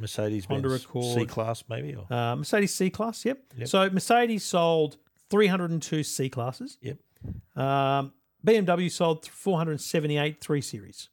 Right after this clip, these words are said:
Speaker 1: Yep.
Speaker 2: Tesla sold one thousand four hundred fifty-eight Model threes.
Speaker 1: Wow.
Speaker 2: Now, they're in the
Speaker 1: Yeah.
Speaker 2: same price category. They're in the plus
Speaker 1: Yeah,
Speaker 2: sixty thousand.
Speaker 1: yeah.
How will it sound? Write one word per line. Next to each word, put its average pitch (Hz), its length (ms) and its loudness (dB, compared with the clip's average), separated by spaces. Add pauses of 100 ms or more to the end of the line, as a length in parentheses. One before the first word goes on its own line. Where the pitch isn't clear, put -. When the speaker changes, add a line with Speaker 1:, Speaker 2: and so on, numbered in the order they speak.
(140)
Speaker 1:
Yep. 95 180 -6 (580)
Speaker 2:
Tesla 208 340 2
sold 143 300 0
one 170 200 0
thousand 156 440 2
four 170 280 -4
hundred 143 320 -2
fifty-eight 143 560 -2
Model 127 240 -6
threes. 113 440 -8
Speaker 1:
Wow. 98 300 -10 (760)
Speaker 2:
Now, 143 100 2
they're 226 120 6
in 240 60 4
the 190 80 2
Speaker 1:
Yeah. 175 60 -2
Speaker 2:
same 180 280 0 (100)
price 151 380 0
category. 117 280 -4
They're 156 140 -2
in 151 60 -2
the 127 80 -2
plus - 300 -8
Speaker 1:
Yeah, 110 100 -2
Speaker 2:
sixty 110 260 -4
thousand. 123 380 -2
Speaker 1:
yeah. 92 60 -8